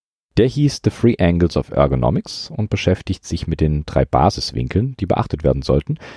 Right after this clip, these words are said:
wenn ihr Ergo-Boards designen wollt. Und der C C H ist Platz eins in den Feed-Charts im Bereich Technik. Und das vor dem heiligen Chaos-Radio. Und ich hab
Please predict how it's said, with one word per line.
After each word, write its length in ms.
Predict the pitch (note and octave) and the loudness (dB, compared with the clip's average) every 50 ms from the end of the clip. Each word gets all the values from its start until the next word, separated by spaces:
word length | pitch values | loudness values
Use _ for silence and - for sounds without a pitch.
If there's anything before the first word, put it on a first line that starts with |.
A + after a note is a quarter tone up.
| - - _ - | -20 -20 _ -2
wenn 100 | G2 G#2 | 0 0
ihr 120 | F#2+ - | 2 2
Ergo-Boards 680 | - F#2 C#3+ - - D#2+ - - - A#1+ B1 - - - | 2 2 2 2 0 -2 -2 0 0 0 0 -2 -4 -6
designen 500 | - C2 - - - A#1 A1+ A1+ A1+ A1+ | -6 -8 -4 -4 -2 -2 -2 -4 -4 -4
wollt. 300 | G#1+ G#1 G#1+ - - - _ _ _ _ _ _ _ _ _ _ _ | -4 -4 -4 -4 -8 -16 _ _ _ _ _ _ _ _ _ _ _
Und 840 | _ G#2 C3 D#3 B2 D#2 C2 C2 G2 E3+ A#3 - - - - - _ _ _ _ _ _ _ | _ 4 4 6 4 4 2 2 0 -2 -4 -8 -14 -20 -20 -20 _ _ _ _ _ _ _
der 100 | - E2 | -2 -2
C 200 | - - - - | -2 0 -2 -2
C 180 | - - C#2 B1 | 0 0 -2 0
H 240 | B1 B1+ F#2 D#3+ G#3+ G3+ - - | 0 0 -2 -2 -4 -8 -12 -10
ist 340 | - F#3 - - - - _ _ | -10 -10 -10 -10 -18 -20 _ _
Platz 280 | - A#2 B2+ - - | 0 0 0 -2 -4
eins 400 | - - D2+ C#2 D2 D2+ D2+ - | -4 -2 0 0 0 -2 -4 -6
in 120 | - D#2+ D#2 | -8 -6 -6
den 120 | D#2 D#2 | -6 -8
Feed-Charts 760 | - - - D#2 D2+ - - - - - B1+ C#2 - - - - _ _ _ _ _ _ | -10 -8 -6 -4 -4 -4 -6 -6 -4 -2 -2 -2 -2 -6 -14 -18 _ _ _ _ _ _
im 80 | _ G2 | _ -2
Bereich 260 | F2+ - - F3+ - | -2 0 -2 -2 -2
Technik. 440 | - - - - - E2 - - - _ _ _ _ _ _ | -4 -4 -4 -4 -8 -14 -18 -20 -20 _ _ _ _ _ _
Und 140 | - D2+ - | -4 -2 -2
das 260 | C#3+ - - - - _ _ | -2 -2 -6 -14 -20 _ _
vor 200 | _ - - G#2+ | _ -4 0 0
dem 220 | A2+ G#2+ F2+ - | 0 0 -2 -4
heiligen 340 | - B1+ C2 B1+ C2 A2 B2+ | -2 0 0 0 0 -4 -4
Chaos-Radio. 800 | - - - - - G1+ - - - - - G#1 G#1+ G1+ G#1 - - - - - - - - - | -6 -6 -8 -6 -4 -6 -6 -6 -10 -10 -10 -8 -8 -8 -10 -10 -12 -16 -20 -20 -20 -20 -6 -2
Und 120 | - F2+ | 0 2
ich 100 | E2+ D#2+ | 2 4
hab 280 | E2+ E2+ - - - | 2 0 0 -4 -12